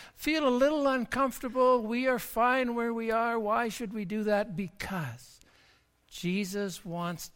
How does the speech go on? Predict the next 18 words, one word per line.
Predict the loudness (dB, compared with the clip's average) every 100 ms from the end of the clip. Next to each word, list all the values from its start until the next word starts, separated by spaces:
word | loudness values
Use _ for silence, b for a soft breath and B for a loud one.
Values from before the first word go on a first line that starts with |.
| _
to | -12
go | -10 -2 0 0 -2 -6
just | -10 -10 -8
a | -6
little | -4 -2 -2 -4
farther | -8 -8 -8 -10 -10
with | -4 -2 -4 -8
you. | -8 -10 -14 _ _ _ _ _ _ _ _ _ _ _ _ _ _ _ _ _ _
So | -2 -2
to | 2 4
have | 4 4
that | 2 2
sense | 2 4 4 4
in, | 2 2
in | 2 4
our | 6 8
lives | 8 6 6 2 -2 -4
too, | -2 0 -2